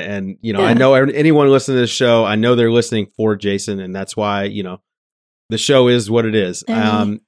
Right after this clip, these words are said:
Speaker 1: and, and, uh, you know, he'll be back on the next episode, which will come after the new year. So, uh, for Jason and for Sasha,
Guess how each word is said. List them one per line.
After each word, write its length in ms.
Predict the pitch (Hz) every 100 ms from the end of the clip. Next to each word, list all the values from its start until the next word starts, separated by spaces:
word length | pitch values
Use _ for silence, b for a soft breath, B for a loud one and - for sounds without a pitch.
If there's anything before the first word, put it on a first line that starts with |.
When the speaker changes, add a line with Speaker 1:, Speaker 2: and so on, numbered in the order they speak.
| _
Speaker 1:
and, 300 | 117 110 110
and, 400 | 110 110 107 104
uh, 380 | 107 107 104 107 -
you 100 | 135
know, 200 | 139 160 _
he'll 120 | 156 160
be 100 | 160
back 560 | 110 135 156 180 _ _ _ _ _ _ _ _ -
on 120 | 110
the 80 | 107
next 320 | 127 139 -
episode, 580 | 117 - - 139 139 139
which 180 | 113
will 120 | 117 104
come 260 | 139 127
after 300 | - 123 -
the 80 | 113
new 220 | 107 117
year. 280 | 120 123 135
So, 520 | 139 - 117 104 98
uh, 380 | - 101 101 95 - _ _ _ _ _
for 240 | 151 196 165
Jason 600 | 117 113 107 139 175 196
and 360 | 110 104 98 95 _ -
for 140 | 107
Sasha, 560 | - 104 95 - 135